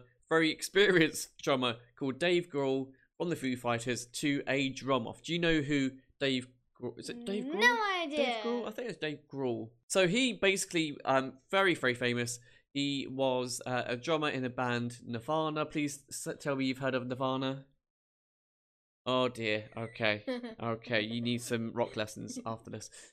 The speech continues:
Speaker 1: And he's
Speaker 2: Oh.
Speaker 1: now the, the, the lead guy in a band called the Foo Fighters. Have you heard of the Foo Fighters?
Speaker 2: Yes.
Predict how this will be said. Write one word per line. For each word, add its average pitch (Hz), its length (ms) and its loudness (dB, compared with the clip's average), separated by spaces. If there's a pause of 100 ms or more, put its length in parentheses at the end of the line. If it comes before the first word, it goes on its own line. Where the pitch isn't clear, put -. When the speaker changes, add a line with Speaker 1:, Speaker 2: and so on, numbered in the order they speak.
Speaker 1:
And 135 280 0
he's 151 240 -4
Speaker 2:
Oh. 165 40 -4
Speaker 1:
now 170 360 4
the, 151 480 -2
the, 143 240 -2
the 143 80 0
lead 165 260 0
guy 131 320 2
in 131 220 0
a 131 40 -2
band 123 360 0
called 120 180 -4
the 113 60 -6
Foo 127 240 -2
Fighters. 117 500 -4
Have 131 160 -6
you 147 80 -2
heard 151 80 0
of 147 100 -2
the 143 60 -8
Foo 165 160 -4
Fighters? 165 460 -2
Speaker 2:
Yes. 226 120 -12